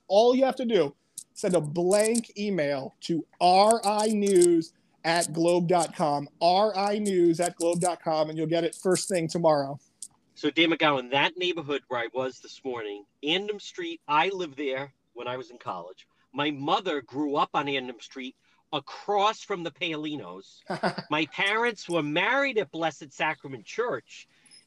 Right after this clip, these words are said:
Speaker 2: And in, uh, Rhode Island, as people know, right down the street, you keep going to Truckstone, is Tommy's Pizza, who is the big supporter of Mattiello, who is always delivering pizzas over to the state.
Speaker 1: The smallest
Speaker 2: So,
Speaker 1: world. Wait, wait, John, I
Speaker 2: it
Speaker 1: have
Speaker 2: is.
Speaker 1: a question for you.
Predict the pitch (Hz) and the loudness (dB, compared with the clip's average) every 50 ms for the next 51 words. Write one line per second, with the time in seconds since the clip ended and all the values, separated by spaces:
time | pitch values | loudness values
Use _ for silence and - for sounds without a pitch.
0 | _ - 147 147 147 147 151 147 143 139 143 139 143 143 143 139 135 156 156 175 | _ -6 -4 -2 -2 -2 -2 -4 -2 -2 0 0 0 0 -2 -4 -4 -2 0 2
1 | 208 233 226 190 160 135 135 135 - - - 180 143 - 160 147 135 135 135 135 | 2 2 0 -2 -2 -2 -4 -6 -8 -10 -12 -12 -10 -8 -10 -8 -4 -2 0 0
2 | 135 135 123 117 143 170 196 208 - 202 175 156 147 139 - - - 190 214 208 | 0 0 -2 -2 0 0 0 -2 -2 -6 -6 -4 -6 -8 -10 -10 -8 -8 -6 -6
3 | 165 143 135 _ _ _ _ _ _ _ - 139 131 170 165 127 170 160 151 147 | -6 -8 -12 _ _ _ _ _ _ _ -16 -10 -6 -6 -6 -4 -2 -4 -4 -4
4 | 139 - 165 151 - - 165 151 147 143 - 147 135 - - 180 180 170 160 147 | -4 -6 -6 -8 -6 -4 -6 -4 -4 -6 -8 -10 -12 -8 -6 -4 -4 -4 -4 -6
5 | 139 - - - 254 226 - - 175 143 135 131 _ _ _ _ _ - 190 202 | -8 -12 -14 -14 -14 -14 -12 -8 -6 -6 -6 -6 _ _ _ _ _ 0 2 4
6 | 180 175 170 139 - 175 151 131 170 170 147 - - 160 - - 170 156 147 151 | 4 4 2 0 -2 -4 -4 -2 -2 -4 -4 -4 -8 -10 -6 -4 -4 -2 -2 -2
7 | 139 123 135 139 135 127 123 151 147 147 143 135 123 117 - _ _ _ - 165 | -4 -2 -2 -2 -2 -2 -4 -4 -4 -4 -4 -4 -6 -8 -10 _ _ _ -2 0
8 | 165 156 147 123 151 156 160 160 156 135 127 - 165 165 151 131 135 127 127 - | 2 2 2 0 -2 -2 0 0 -2 -4 -6 -8 -6 -6 -4 -4 -6 -8 -8 -8
9 | 156 151 143 - 131 113 101 120 113 104 - _ _ - - - - - - - | -8 -8 -8 -10 -14 -14 -12 -12 -12 -14 -16 _ _ -20 -20 -12 -8 -6 -6 -6
10 | - - - 214 214 - - - 240 220 233 240 254 254 262 254 247 226 - 240 | 0 6 8 8 8 8 6 6 8 10 10 10 10 10 10 10 8 8 6 6
11 | 247 240 220 - - _ _ - 240 254 247 226 233 226 226 - 269 254 214 208 | 6 6 6 4 0 _ _ 4 6 8 8 8 6 6 2 2 2 2 2 0
12 | 208 190 202 220 220 214 208 - - - - _ _ _ - - 240 226 208 - | 0 0 0 2 2 2 2 0 -4 -8 -16 _ _ _ -4 0 2 2 2 2
13 | - 214 190 - 180 165 151 135 | -2 -10 -8 -6 -4 -4 -4 -6